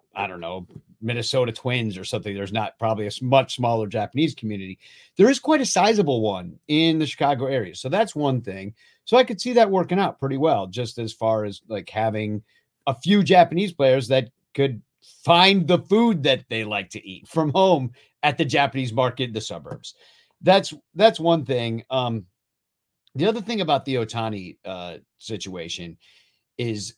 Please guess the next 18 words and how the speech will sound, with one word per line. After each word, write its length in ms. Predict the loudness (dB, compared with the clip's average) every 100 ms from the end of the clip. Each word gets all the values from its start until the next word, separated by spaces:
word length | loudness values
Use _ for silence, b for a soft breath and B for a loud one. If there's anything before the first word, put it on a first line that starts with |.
| _ -8
and 140 | -6
the 100 | -6 -2
odds 260 | -2 -2
going 280 | -6 -8 -8
up 160 | -10 -10
especially, 760 | -8 -2 -2 -4 -12 -12 -14 _ _ -20 _ _ _ _
is 160 | -4 -2
because 640 | -4 0 4 4 2 -4 -14 _ _ _ _ _ _
it 180 | 4 6
is 180 | 6 2
time 600 | -2 2 2 2 -2 -8 -14 _ _ _ _ _ _ _ _
for 200 | 2 4
the 120 | 0
Cubs 600 | 4 6 8 4 -2 -12
to 160 | -8 -6
be 260 | -2 -2
the 100 | -2
team 640 | -4 -2 0 2 0 -2